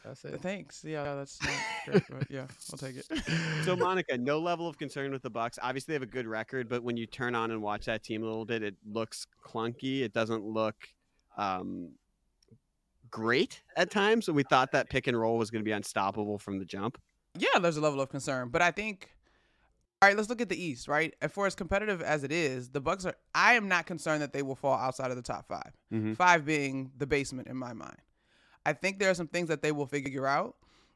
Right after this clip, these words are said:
Speaker 2: I think to a degree, while we, while we are all right to jump up and down on the absence of Jrue Holiday, their point of attack defense, Grayson Allen, whoever you wanna attribute to no longer being there,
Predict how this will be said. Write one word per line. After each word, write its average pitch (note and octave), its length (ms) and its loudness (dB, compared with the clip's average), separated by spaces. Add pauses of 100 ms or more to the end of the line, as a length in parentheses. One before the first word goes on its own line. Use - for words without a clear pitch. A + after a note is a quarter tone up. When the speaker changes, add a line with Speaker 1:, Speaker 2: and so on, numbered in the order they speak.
(120)
Speaker 2:
I D3+ 80 4
think E3+ 420 -2 (280)
to A#3 180 0
a G#3 60 6
degree, F3+ 480 -2
while G3 420 4
we, F#3 300 -6 (260)
while A3 540 0 (180)
we F3 220 -4
are D#3 240 2
all E3 320 4
right D3 340 -2
to - 100 -10
jump D3 220 -4
up D3+ 80 -6
and D3 80 -8
down C#3 240 0
on C3+ 60 -4
the C3 100 -8
absence C#3+ 340 -4
of C3+ 140 -6
Jrue D3 220 -4
Holiday, C3+ 560 -4 (260)
their C3 100 -12
point D#3 200 0
of D3 80 -2
attack C#3+ 320 -2
defense, C#3 600 -6 (320)
Grayson D#3 280 -2
Allen, D3+ 180 0
whoever G#3+ 320 4
you G#3+ 140 -4
wanna F3 180 0
attribute D3 380 -4
to D3+ 160 -4
no C#3+ 160 0
longer C3+ 260 -4
being D3+ 300 -2
there, B2+ 260 -8